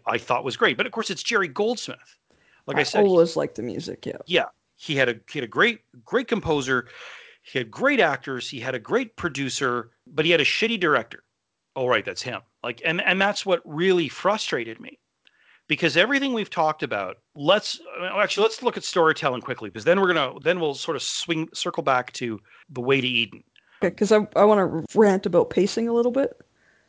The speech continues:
Speaker 1: Okay, well, that'll come during storytelling, absolutely.
Speaker 2: Okay.
Speaker 1: So, first off, it was clumsy as hell, right? Nothing's given time to breathe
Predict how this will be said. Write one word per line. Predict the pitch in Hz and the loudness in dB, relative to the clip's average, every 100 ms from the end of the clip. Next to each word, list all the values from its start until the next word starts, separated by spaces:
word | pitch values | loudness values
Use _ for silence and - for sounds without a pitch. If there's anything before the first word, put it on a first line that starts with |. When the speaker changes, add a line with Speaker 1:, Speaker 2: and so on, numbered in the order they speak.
| _ _ _ _ - | _ _ _ _ 4
Speaker 1:
Okay, | 170 175 | 6 6
well, | 139 | 4
that'll | 139 160 | 6 6
come | 147 160 | 4 -2
during | 139 123 | -2 -6
storytelling, | 156 156 143 110 107 | -4 -4 -4 -8 -8
absolutely. | 117 - 180 - | -10 -2 -2 -2
Speaker 2:
Okay. | - _ _ _ _ | -6 _ _ _ _
Speaker 1:
So, | - 165 147 | -6 -6 -6
first | - 233 226 | -4 -2 2
off, | 180 151 | 2 2
it | 175 | -4
was | 180 143 | -8 -4
clumsy | 180 165 135 | -2 -2 -2
as | 127 | -6
hell, | 131 101 104 _ - | -4 -4 -6 _ -8
right? | 135 | -8
Nothing's | 131 151 185 151 | 0 0 0 0
given | 170 165 | 0 0
time | 147 151 156 | -2 -4 -4
to | 143 | -8
breathe | 127 135 131 131 | -8 -8 -6 -8